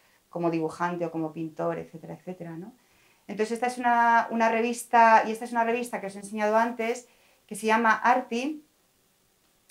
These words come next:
La directora de la revista, de esta revista se llama Cathy Lomas, que es una artista inglesa, es una revista inglesa esta. Hay una página web que se llama Arti Magazine, podéis entrar y, y,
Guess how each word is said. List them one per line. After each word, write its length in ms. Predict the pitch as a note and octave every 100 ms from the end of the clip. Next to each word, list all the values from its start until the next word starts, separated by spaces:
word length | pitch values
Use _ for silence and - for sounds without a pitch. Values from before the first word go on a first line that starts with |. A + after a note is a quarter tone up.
| _
La 120 | G3+ G3
directora 600 | G3 G3 A#3 A#3 A#3 A3+
de 220 | A3 A3
la 120 | A3
revista, 1040 | A3 A#3 A3+ A#3+ A3+ A3 G#3+ G#3+ G#3+ G3+ F#3
de 60 |
esta 140 | G#3+ A3
revista 420 | A3+ A3+ G#3+ G3
se 140 | -
llama 200 | G#3 G3+
Cathy 260 | A3 A3+ A#3
Lomas, 540 | A#3 A#3+ A3+ A#3+ B3+
que 120 | - F#3+
es 120 | G3+
una 120 | G3+
artista 320 | G3+ G#3+ G3+
inglesa, 460 | F#3+ G#3+ A#3 A3+ G#3
es 120 | G3
una 140 | G3
revista 300 | F#3+ F#3+ G3+
inglesa 380 | F#3+ G#3 G#3 G3+
esta. 400 | G#3+ - A3 A3 _ _ _
Hay 120 | F#3+ G#3
una 140 | A3
página 320 | A3+ A3+ G#3+
web 120 | A3
que 100 | A3
se 100 | -
llama 140 | F#3+ F#3
Arti 320 | - G3 G#3
Magazine, 500 | G3 F#3+ F#3+ G#3+ G#3+
podéis 500 | F3+ F3+ F#3 F#3 - _ _
entrar 520 | F3+ F3 G#3+ A3+ -
y, 380 | D#3 E3 - - _
y, 140 | -